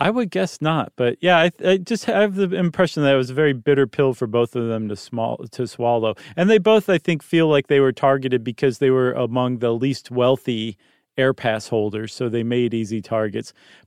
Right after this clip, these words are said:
But they were also probably among the two that were the, um, the using it far and away the most, too. So who knows? But,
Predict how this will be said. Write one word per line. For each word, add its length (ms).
But 140
they 120
were 160
also 360
probably 520
among 340
the 80
two 300
that 200
were 340
the, 400
um, 380
the 100
using 420
it 220
far 260
and 80
away 260
the 120
most, 420
too. 280
So 240
who 140
knows? 420
But, 200